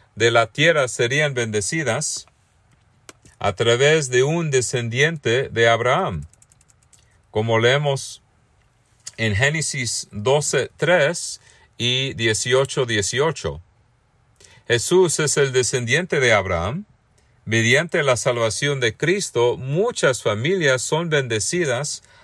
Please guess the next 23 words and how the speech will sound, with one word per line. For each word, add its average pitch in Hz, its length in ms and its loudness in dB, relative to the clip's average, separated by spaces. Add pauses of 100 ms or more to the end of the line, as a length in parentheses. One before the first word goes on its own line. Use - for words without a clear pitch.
(160)
por 123 200 0
la 120 120 4
justicia 131 840 -4
y 123 240 -4
el 123 160 0
perdón 107 600 -4 (380)
de 110 140 -2
Cristo. 143 520 -4 (800)
Gloria 170 680 4
a 165 40 0
Dios, 147 760 0 (320)
porque 117 520 0
el 117 180 -2
Padre 139 760 0
envió 139 520 -2
a 117 120 -2
su 127 200 -4
único 143 640 -2
Hijo 147 440 -4 (360)
al 117 280 0
mundo 127 500 -2
para 120 320 2
salvarnos. 131 1040 -4